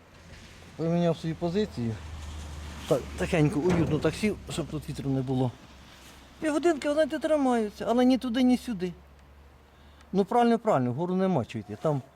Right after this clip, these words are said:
вгорі, ну, димка, туман. Але і вниз, дивіться, і це ж хитрун теж не випадає, ось що мене дивує. Ось що мене дивує, по-моєму, ось він.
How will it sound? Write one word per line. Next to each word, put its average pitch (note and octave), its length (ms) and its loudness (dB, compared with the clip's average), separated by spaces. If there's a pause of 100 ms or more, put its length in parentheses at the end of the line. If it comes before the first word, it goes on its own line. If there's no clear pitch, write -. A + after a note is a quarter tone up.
(420)
вгорі, D#3 240 0
ну, D#3 120 2
димка, B2+ 380 -2 (340)
туман. C#3+ 300 2 (2000)
Але G3 220 0
і B3 40 4
вниз, C4+ 220 2
дивіться, F3+ 260 -4
і G3 100 -2
це B3+ 180 2
ж A3+ 320 -2 (120)
хитрун D4+ 360 2
теж D3 200 0
не C3+ 100 2
випадає, C3 480 -2
ось D3 220 -6
що E3 120 -2
мене C#3 200 0
дивує. G#2+ 520 -4 (1400)
Ось G3+ 200 -4
що D3+ 100 -8
мене C#3 160 -2
дивує, A#2+ 280 -4
по-моєму, D#3+ 420 -4
ось F#2+ 180 -6
він. D2+ 60 -10